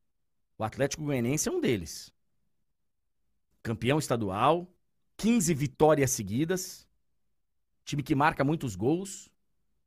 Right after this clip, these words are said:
mas a gente fala mais sobre isso amanhã. Aí vamos passar pro Galo.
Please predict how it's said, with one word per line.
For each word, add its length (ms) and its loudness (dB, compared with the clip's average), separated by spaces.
mas 180 -6
a 40 0
gente 200 -4
fala 220 2
mais 160 0
sobre 240 -2
isso 260 -8
amanhã. 420 -4
Aí 260 8
vamos 260 6
passar 400 8
pro 300 2
Galo. 560 10